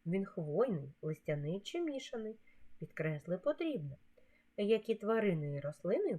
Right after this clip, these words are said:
поширені в місцевості, у якій ти живеш? Які туристичні об'єкти, музеї, цікаві місця твого місця ти порадиш відвідати?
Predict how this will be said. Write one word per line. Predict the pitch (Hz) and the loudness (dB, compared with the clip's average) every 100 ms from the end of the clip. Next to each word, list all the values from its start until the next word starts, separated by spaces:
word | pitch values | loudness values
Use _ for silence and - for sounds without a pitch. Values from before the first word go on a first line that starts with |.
| - | -2
поширені | 156 - 160 165 151 | -4 0 0 2 -2
в | 143 | -4
місцевості, | 143 - 196 339 285 - - _ _ _ | -8 0 4 4 0 -6 -16 _ _ _
у | 175 | 0
якій | 151 143 - 185 330 - | 0 -2 -2 -2 -2 0
ти | 151 | -2
живеш? | 160 180 127 131 131 - _ - - - _ _ - - | 0 -2 -4 -8 -12 -20 _ -20 -20 -20 _ _ -20 -4
Які | 156 165 - 156 | 0 0 0 -4
туристичні | - 147 147 - 294 - 370 | -2 -4 -4 -6 -8 -2 0
об'єкти, | 349 196 196 165 - 143 | 2 2 2 2 0 -8
музеї, | 143 147 143 135 190 208 147 139 | -6 -6 -4 0 2 2 -2 -4
цікаві | 151 - 151 143 147 | -8 -4 -4 -2 -4
місця | 160 - 160 139 | -6 -4 -6 -4
твого | - 135 131 | -8 -6 -6
місця | 151 302 - - - - - - | -4 -6 -8 -12 -12 -20 -20 -6
ти | 147 | -4
порадиш | 143 - 147 165 233 170 - _ | -2 -2 0 0 0 -4 -10 _
відвідати? | 165 160 139 104 147 139 - | -4 -4 -6 -8 -8 -12 -14